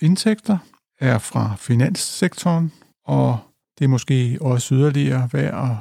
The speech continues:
bemærke, at i nitten halvfjerds var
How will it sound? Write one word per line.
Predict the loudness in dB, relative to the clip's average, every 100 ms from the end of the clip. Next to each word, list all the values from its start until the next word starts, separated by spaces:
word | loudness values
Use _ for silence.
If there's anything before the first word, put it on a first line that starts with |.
| -10 -4
bemærke, | 0 2 2 2 0 0
at | 0 0 -2 -4
i | -4 0
nitten | 2 2 2
halvfjerds | 2 0 -2 -6 -4 -2
var | 0 -2